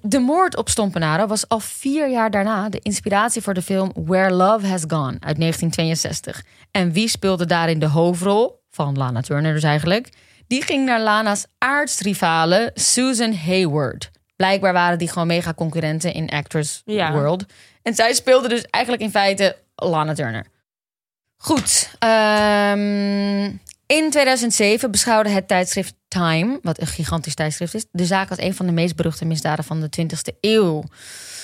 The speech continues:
Speaker 1: Maar wat is er nu echt gebeurd?
Speaker 2: Ja.
Speaker 1: Only Lana and her daughter will know.
Speaker 2: Och.
Speaker 1: Na de moord op Johnny probeerde Lana het nog drie keer in de liefde en in het huwelijk. Maar nadat haar laatste huwelijk in negentien negenenzestig was ontbonden,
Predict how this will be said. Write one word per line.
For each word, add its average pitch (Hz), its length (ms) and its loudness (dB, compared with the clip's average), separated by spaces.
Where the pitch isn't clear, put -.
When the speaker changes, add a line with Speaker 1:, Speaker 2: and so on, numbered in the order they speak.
Speaker 1:
Maar 269 100 2
wat 294 140 4
is 269 100 2
er 277 80 4
nu 247 80 4
echt 220 140 4
gebeurd? 160 680 4
Speaker 2:
Ja. 269 240 0
Speaker 1:
Only 214 380 4
Lana 170 420 4
and 170 160 0
her 160 120 0
daughter 147 340 0
will 147 120 0
know. 135 220 -2
Speaker 2:
Och. - 400 -6
Speaker 1:
Na 220 240 2
de 285 60 2
moord 247 220 4
op 196 100 -4
Johnny 208 220 2
probeerde 180 320 2
Lana 170 240 2
het 170 140 0
nog 185 180 -2
drie 233 200 2
keer 247 380 2
in 240 100 2
de 233 80 2
liefde 233 440 0
en 202 180 0
in 196 100 4
het 190 100 4
huwelijk. 190 340 2
Maar 180 140 2
nadat 175 300 2
haar 170 160 2
laatste 190 320 -2
huwelijk 175 300 -2
in 170 80 -4
negentien 170 340 -4
negenenzestig 175 640 -2
was 165 160 -4
ontbonden, 165 600 -2